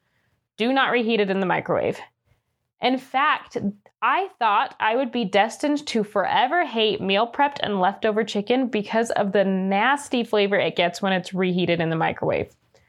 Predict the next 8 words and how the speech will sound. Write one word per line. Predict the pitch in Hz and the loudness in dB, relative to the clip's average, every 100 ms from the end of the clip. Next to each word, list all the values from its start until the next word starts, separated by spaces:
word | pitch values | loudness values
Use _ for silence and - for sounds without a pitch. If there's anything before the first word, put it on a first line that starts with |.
| _ _ _ | _ _ _
Nope. | 185 202 202 _ _ _ _ _ | 0 0 -2 _ _ _ _ _
Turns | 208 233 233 | -2 -2 0
out | 233 262 - | 0 0 0
it | 180 | -4
was | 104 170 175 - | 0 -2 -2 -6
just | - 175 185 - - | 0 2 0 -6 -6
the | 202 | 0
microwave. | 185 160 - 101 107 190 | 0 0 -2 -2 0 -2